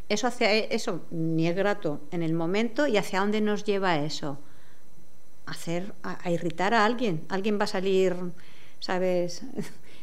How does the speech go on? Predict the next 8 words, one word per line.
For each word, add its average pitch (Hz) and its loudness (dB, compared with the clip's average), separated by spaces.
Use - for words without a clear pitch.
Va, - -2
va 208 6
a 202 6
salir 196 4
despedido 208 4
por 196 4
nuestras, 196 4
mm, 196 0